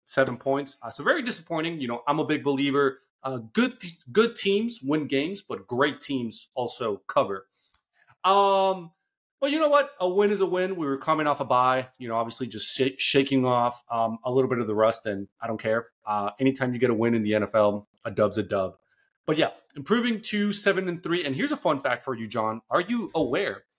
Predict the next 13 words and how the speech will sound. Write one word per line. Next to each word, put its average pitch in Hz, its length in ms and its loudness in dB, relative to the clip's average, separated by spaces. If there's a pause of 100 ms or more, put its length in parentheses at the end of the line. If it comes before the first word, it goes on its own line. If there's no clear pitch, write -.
(360)
that 117 380 -8
as 135 160 -2
of 139 120 -10
right 156 220 -4
now, 135 240 -6
the 107 100 -10
Dolphins 104 920 -2
are 123 220 -6
undefeated 131 720 -2
at 95 120 -16
home 165 260 0
this 98 180 -10
season? - 280 -20